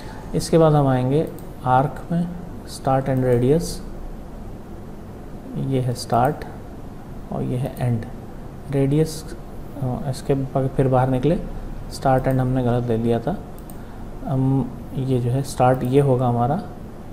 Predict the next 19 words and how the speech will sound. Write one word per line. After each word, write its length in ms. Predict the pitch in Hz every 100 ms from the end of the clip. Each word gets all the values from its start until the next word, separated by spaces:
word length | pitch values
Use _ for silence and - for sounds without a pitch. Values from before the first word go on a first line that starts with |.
| -
end 200 | - 131
ये 200 | 123 123
होगा, 320 | 127 131 170 196 - - - - -
और 120 | 131
cursor 340 | - 123 - 147
को 100 | 135
नीचे 260 | 131 131
की 60 | 135
तरफ 240 | 143 135
लाएंगे, 240 | 135 139 139
Radius 300 | 127 135 135
कुछ 160 | 135
इस 140 | 135 -
तरह 160 | 131
से 100 | 123
बनती 260 | 127 123 131
हुई 80 | 127
नज़र 220 | 120 113
आएगी। 280 | 107 110